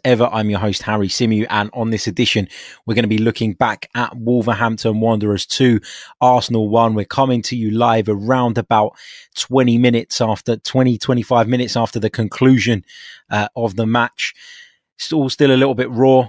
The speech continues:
all still a little bit fresh, and we'll probably, uh, touch on some of the points that we're gonna discuss tonight again on, on one of tomorrow's shows, and, you know, maybe look at it with a bit of a different viewpoint. You know, al-, always sleeping on it helps, doesn't it? Uh, it helps you to calm down. It helps you to see a bigger picture.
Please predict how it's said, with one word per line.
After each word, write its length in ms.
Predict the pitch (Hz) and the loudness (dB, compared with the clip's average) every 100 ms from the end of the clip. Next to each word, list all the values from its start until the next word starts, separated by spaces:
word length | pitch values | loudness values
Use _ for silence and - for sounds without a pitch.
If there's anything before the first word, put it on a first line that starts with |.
| _ | _
all 140 | 139 135 | -4 -2
still 220 | - 123 | 0 2
a 80 | 123 | 2
little 160 | 123 | 2
bit 160 | 107 113 | -2 -4
fresh, 360 | - 131 120 | 0 0 0
and 140 | 113 107 | -2 -2
we'll 120 | 110 | 0
probably, 520 | - 127 110 117 110 _ _ _ | 2 0 0 -2 -2 _ _ _
uh, 220 | 107 113 | -10 -10
touch 280 | - 135 - | -2 -2 0
on 100 | 123 | -2
some 200 | - 123 | 0 0
of 60 | 110 | -2
the 60 | |
points 300 | 95 127 110 | -2 -4 -4
that 80 | 113 | -4
we're 100 | 104 | -2
gonna 200 | 110 104 | -2 -2
discuss 360 | 101 - 117 - | -4 -2 -4 -2
tonight 280 | 113 110 110 | -4 -4 -6
again 480 | 92 - 123 120 | -6 2 4 4
on, 160 | 110 104 | 0 -4
on 220 | - 107 | -6 -2
one 120 | 113 | 0
of 120 | 110 - | 0 -2
tomorrow's 440 | 113 113 113 107 | 0 2 4 2
shows, 440 | - 120 110 107 | 2 2 4 2
and, 120 | 98 90 - - - _ _ | -4 -8 -16 -20 -20 _ _
you 120 | - | -2
know, 100 | 110 | 0
maybe 260 | 107 117 110 | 2 2 2
look 220 | 110 107 | 0 0
at 80 | 110 | -2
it 80 | 113 | -2
with 140 | 110 | -4
a 40 | 98 | -2
bit 140 | 123 | -2
of 80 | 104 | -2
a 80 | 107 | -4
different 500 | - 127 - 117 123 | 0 -2 0 -4 -2
viewpoint. 600 | 107 117 - 113 110 107 _ | 0 0 0 0 0 -2 _
You 100 | - | -4
know, 160 | 107 104 | -2 2
al-, 260 | 110 107 - | 0 0 0
always 320 | 117 113 95 | 2 4 2
sleeping 400 | - 127 123 123 | 0 0 2 0
on 100 | 98 | 0
it 80 | 98 | 0
helps, 320 | 110 101 - | 0 -2 -2
doesn't 300 | 113 110 98 | 0 2 0
it? 120 | 87 - - - - | -4 -10 -20 -20 -14
Uh, 200 | - 101 95 | -4 -2 0
it 60 | |
helps 260 | 104 120 - | 2 0 0
you 60 | |
to 100 | 107 | -8
calm 300 | 101 110 101 | -4 -2 0
down. 220 | 101 107 104 | 0 0 0
It 60 | |
helps 220 | 107 113 | -2 -4
you 60 | 101 | -6
to 100 | - | -6
see 220 | 101 110 | -2 0
a 60 | 98 | 0
bigger 260 | 110 101 | 0 -2
picture. 400 | 92 113 - 113 | -2 -4 0 0